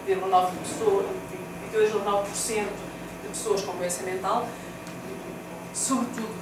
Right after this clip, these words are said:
perturbações de ansiedade. Somos um povo muito ansioso, em que as perturbações de ansiedade estão muito, são muito marcadas. Eh, por exemplo, e isso é interessante, de uma forma diferente do resto dos, dos povos do Sul,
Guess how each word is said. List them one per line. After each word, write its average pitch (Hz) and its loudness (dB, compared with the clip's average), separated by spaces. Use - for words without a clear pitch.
perturbações 214 -4
de 196 0
ansiedade. 185 0
Somos 185 -4
um - 0
povo - 2
muito 240 -2
ansioso, - -4
em 170 -6
que - 0
as 190 4
perturbações 202 -4
de 196 -2
ansiedade 190 2
estão 185 -2
muito, - -6
são 190 0
muito 208 -4
marcadas. 180 0
Eh, 175 2
por - -6
exemplo, 180 -2
e 165 -6
isso 165 -4
é 202 0
interessante, 196 -2
de 196 -10
uma 185 -4
forma 185 0
diferente 196 -4
do 190 -8
resto 185 -2
dos, - -4
dos 170 -10
povos 175 -4
do 180 -10
Sul, 226 -6